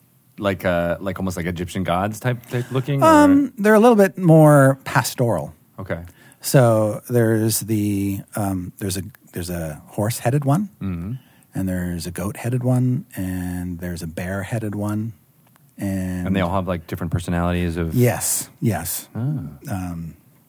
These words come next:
Speaker 2: so, th-, like, the, the Equinal Gardenal is the, is the horse-headed one, and it has a certain style of personality to it and behavior.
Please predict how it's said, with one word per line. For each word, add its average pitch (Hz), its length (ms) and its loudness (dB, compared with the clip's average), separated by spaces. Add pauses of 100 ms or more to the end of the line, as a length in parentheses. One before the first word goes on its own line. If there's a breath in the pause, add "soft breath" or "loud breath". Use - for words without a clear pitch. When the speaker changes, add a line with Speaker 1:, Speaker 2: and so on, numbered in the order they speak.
(720)
Speaker 2:
so, 92 560 -4
th-, - 140 -14
like, 92 220 -10
the, 92 140 -10
the 120 140 -4
Equinal 107 500 2
Gardenal 95 600 0
is 87 120 -6
the, 90 180 -6
is 92 180 -8
the 92 80 -8
horse-headed 87 500 -6
one, 87 200 -4
and 90 120 -4
it 98 80 -6
has 92 180 -6
a 90 40 -8
certain 90 340 -6
style 82 320 -6
of 78 60 -12
personality 82 600 -6
to 82 180 -8
it 82 100 -8
and 82 80 -6
behavior. 78 500 -12